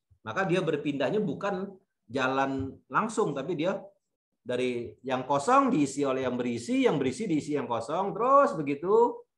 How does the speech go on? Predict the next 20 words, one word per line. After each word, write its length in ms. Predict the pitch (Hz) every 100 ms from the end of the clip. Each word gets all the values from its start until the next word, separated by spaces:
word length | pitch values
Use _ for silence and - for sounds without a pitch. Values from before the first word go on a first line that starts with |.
| _
ya, 240 | 165 240 196
yang 80 | 156
kosong 320 | 139 170 156
diisi, 640 | 147 139 185 220 240 254 -
terus 240 | - 190
pindah-pindah 440 | 190 196 190 196 208
terus 160 | 226 170
dia. 240 | 120 95 - _ _ _ _ _ _ _ _ _ _ _ _ _ 127
Nah, 80 |
sehingga 560 | 113 143 135 151 220 240 - _
terjadilah 720 | - 165 180 160 170 220 226 - _ _ _ _ _
aliran 480 | 175 165 160 175 190
listrik 400 | 190 - 208 -
dalam 480 | 131 139 165 - - _
kapasitor. 800 | 131 139 127 156 117 98 95 _ _
Jadi 240 | 135 175 165
perpindahan 560 | 151 156 135 147 180
muatan 560 | 147 123 113 - 247 294 - _ _ _ _
dari 160 | 139 147
satu 420 | 147 143 151 131